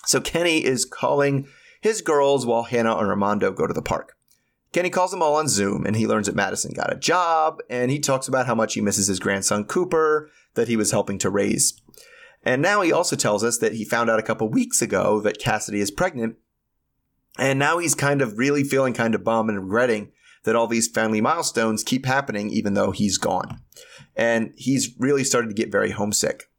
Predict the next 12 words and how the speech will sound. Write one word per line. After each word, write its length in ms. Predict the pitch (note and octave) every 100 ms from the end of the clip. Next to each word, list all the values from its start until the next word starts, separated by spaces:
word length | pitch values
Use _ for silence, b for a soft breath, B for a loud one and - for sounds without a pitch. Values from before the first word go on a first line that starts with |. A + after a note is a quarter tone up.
| -
And 160 | A2 A#2
he's 160 | A2+
also 580 | - F3 D#3 A#2 A2+ A2+
kind 240 | - C#3+
of 60 | C#3+
afraid 360 | C#3 A2+ G#2+ G#2
to 60 |
tell 220 | - G2
that 160 | - -
to 80 | F#2+
Armando. 500 | G2+ G2+ G2 - - _ b b b b b b b
So 280 | - B2+